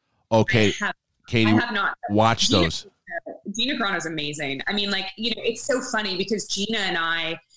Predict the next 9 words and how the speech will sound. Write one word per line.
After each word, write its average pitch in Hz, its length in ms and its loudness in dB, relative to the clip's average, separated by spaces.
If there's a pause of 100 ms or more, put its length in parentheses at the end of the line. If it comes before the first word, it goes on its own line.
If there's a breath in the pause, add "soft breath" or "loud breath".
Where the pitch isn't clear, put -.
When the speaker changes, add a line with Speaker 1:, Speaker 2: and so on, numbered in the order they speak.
(300 soft breath)
Speaker 2:
have 202 320 -2
literally 196 800 -2
been 165 300 -4
in 165 100 -6
the 165 40 -6
same 160 380 -6
circle 165 560 -4 (100)
for 180 140 -6
so 185 760 0